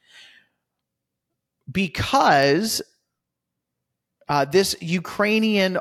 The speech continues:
oligarch was later charged for bribing Ukrainian officials with six million dollars in an attempt to, to delay or to drop the investigation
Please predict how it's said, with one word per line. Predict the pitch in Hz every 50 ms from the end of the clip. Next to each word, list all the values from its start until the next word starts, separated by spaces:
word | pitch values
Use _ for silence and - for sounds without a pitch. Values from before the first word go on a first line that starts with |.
| - -
oligarch | 208 220 247 226 196 165 151 139 127 139 151 151 - -
was | 147 160 156 -
later | 151 165 175 175 180 185 185
charged | 185 - 185 165 170 175 170 - -
for | - - 170 165
bribing | 156 139 143 143 151 156 165 180 190 196 196 185 202 208 202 202 202 190
Ukrainian | 160 160 156 151 - - 165 175 190 190 196 196 196 190
officials | 151 135 156 - 185 190 - - - 139 120 117 117 120 135 139 - - - - - - _ _
with | 151 151 147
six | - - - 202 196 - - 233
million | 233 214 208 208 208 208 202 190
dollars | 196 196 196 196 196 185 151 135 139 131 -
in | - 147
an | 147
attempt | 147 147 - 190 175 175 175
to, | - 160
to | 143 - 170
delay | 151 143 156 147 151 147 160 165 175 185 196 208
or | - - 151 165 156
to | 147 - - 151
drop | 143 - 139 135 139 143 147 160 175 180 -
the | - 180 175
investigation | 170 156 160 156 156 - 151 143 143 139 139 135 - 143 143 143